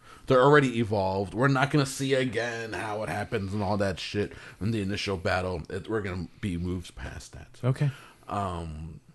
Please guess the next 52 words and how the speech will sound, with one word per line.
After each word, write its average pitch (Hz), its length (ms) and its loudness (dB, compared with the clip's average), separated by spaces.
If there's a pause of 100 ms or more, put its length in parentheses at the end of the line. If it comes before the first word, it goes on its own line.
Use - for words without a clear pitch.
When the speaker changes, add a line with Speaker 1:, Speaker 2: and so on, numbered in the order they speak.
Speaker 1:
you 160 100 6
know 185 100 10
whose 190 420 6
favorite 214 460 6
movies 226 300 6
these 214 160 4
are? 214 180 8
Peter 160 300 6
Von 151 220 10
Taborski's 123 580 4
Scotch 117 240 2
and 110 80 0
Good 120 100 4
Conversation, 107 680 2
the 120 120 4
original 143 540 8
Planet 104 300 0
of 104 100 0
the 175 80 6
Speaker 2:
No, 165 80 12
Speaker 1:
Apes. 160 320 8
Speaker 2:
I, 160 60 10
I - 20 10
had 185 80 10
a 160 40 12
buddy 147 220 10
who 131 80 12
loved 117 280 8
these 95 160 -2
things. 95 200 2
I've 104 120 4
seen 117 140 2
'em 85 120 -8
all. 78 160 -6
Speaker 1:
People, 240 480 0
like, 156 260 -2
really 170 300 4
do 165 320 6
flip 180 300 4
for 123 240 2
these 87 260 -2
things. 80 440 -2
Speaker 2:
They're 98 180 0
Speaker 1:
Um, 95 360 0
I 110 120 6
guess, 165 180 6
I 170 120 10
think 208 140 8
people 185 220 8
of 151 80 6
a 135 80 6
certain 131 460 -2